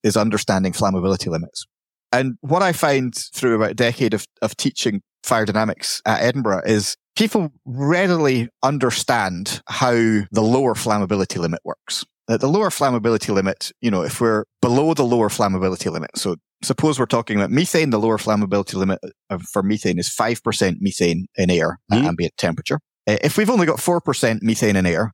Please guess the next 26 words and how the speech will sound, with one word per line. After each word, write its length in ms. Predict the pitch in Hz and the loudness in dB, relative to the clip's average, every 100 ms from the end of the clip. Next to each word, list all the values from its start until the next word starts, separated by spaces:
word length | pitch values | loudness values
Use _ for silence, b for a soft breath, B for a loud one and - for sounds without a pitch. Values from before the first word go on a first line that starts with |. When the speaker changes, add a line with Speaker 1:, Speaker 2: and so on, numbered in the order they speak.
| - | -4
Speaker 1:
people 260 | 190 165 | -2 2
instinctively 640 | 151 135 - 156 - 120 120 | 2 2 -2 -2 -2 0 2
understand 840 | 117 107 - 110 95 85 95 - - | 2 0 0 0 0 -2 -6 -10 -2
what 180 | 135 | 0
it 120 | 131 107 | 2 2
means 440 | 95 90 92 - | 0 0 -2 -6
that 220 | 104 101 - | -2 -2 0
I've 240 | 107 104 101 | 0 2 2
not 420 | 110 135 - - | 2 0 -2 -4
got 420 | 107 107 - - - _ _ - | 0 0 -2 -10 -12 _ _ 0
enough 600 | 107 110 113 - - - | 2 2 0 -6 -14 -12
fuel 580 | - 131 123 90 98 104 - | -4 2 2 2 -2 -8 -4
to 80 | 113 | -2
sustain 460 | - 117 - 107 | 0 -2 2 2
the 100 | 101 | 2
reactions. 540 | 104 113 - - 80 - B B | 2 0 -2 -8 -8 -10 B B
Speaker 2:
Too 100 | - 139 | 0 2
diluted. 420 | 139 147 110 85 - - - | 4 2 0 -4 -8 -12 -2
Speaker 1:
Yeah, 200 | 151 95 | 0 0
if 100 | - | -2
I 60 | 127 | 0
try 160 | - | 0
and 80 | 196 | 0
ignite 420 | 139 123 135 - - | 0 0 0 -2 -2
a 120 | 110 | 0
mixture 540 | 120 - - 110 95 | 0 -2 -2 0 0